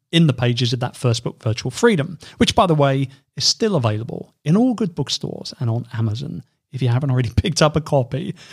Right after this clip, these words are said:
Um, so a list of all the things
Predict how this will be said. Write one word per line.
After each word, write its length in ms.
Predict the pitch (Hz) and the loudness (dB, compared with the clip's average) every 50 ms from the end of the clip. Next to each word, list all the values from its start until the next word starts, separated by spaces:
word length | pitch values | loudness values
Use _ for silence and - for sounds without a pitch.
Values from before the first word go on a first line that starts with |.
| - - - - | -20 -16 -2 2
Um, 520 | - 165 175 185 190 190 190 202 220 - _ _ _ _ _ - | 4 6 6 6 6 4 4 2 0 -4 _ _ _ _ _ -2
so 380 | - - 254 247 233 247 - _ _ _ _ _ _ _ | 2 4 4 4 2 -2 -6 _ _ _ _ _ _ _
a 60 | - 196 | -4 -2
list 220 | 247 302 - - | 0 0 0 0
of 100 | 285 262 | 0 0
all 140 | 294 285 285 | 0 0 0
the 100 | 269 - | -2 -4
things 680 | - - 165 147 147 147 147 151 156 156 151 - - | -4 0 0 2 2 2 0 0 0 -2 -2 -4 -6